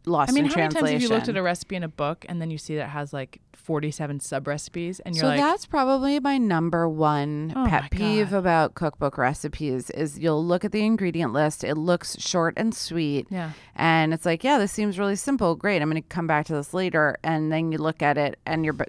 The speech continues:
Speaker 1: being bounced into the sauce chapter
Speaker 2: Yeah.
Speaker 1: to get the
Speaker 2: Which
Speaker 1: sauce.
Speaker 2: has, like, fourteen ingredients in sauce. And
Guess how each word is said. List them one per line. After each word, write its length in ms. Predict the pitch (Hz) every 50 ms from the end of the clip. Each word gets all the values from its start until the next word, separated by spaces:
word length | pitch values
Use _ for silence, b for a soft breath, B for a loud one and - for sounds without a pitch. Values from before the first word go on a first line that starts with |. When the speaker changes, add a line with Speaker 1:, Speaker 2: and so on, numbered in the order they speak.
| - 156
Speaker 1:
being 260 | 185 180 165 160 160
bounced 540 | 151 151 135 139 143 147 151 - - - -
into 260 | 151 160 151 - 185
the 120 | 180 196 190
sauce 520 | - - 214 233 233 233 - - - - -
chapter 280 | - 170 127 127 - 208
Speaker 2:
Yeah. 260 | 202 190 175 151 135
Speaker 1:
to 100 | 139 -
get 180 | 143 151 - -
the 60 | 196
Speaker 2:
Which 160 | 170 185 233
Speaker 1:
sauce. 220 | 208 196 170 147
Speaker 2:
has, 100 | 139 135
like, 80 | 139 147
fourteen 400 | - - 175 156 139 - - 170
ingredients 460 | 160 160 151 165 160 160 160 156 -
in 60 | 165
sauce. 680 | 160 - 214 208 202 175 160 147 151 147 - - - - -
And 600 | - 156 151 143 143 143 135 143 143 147 - -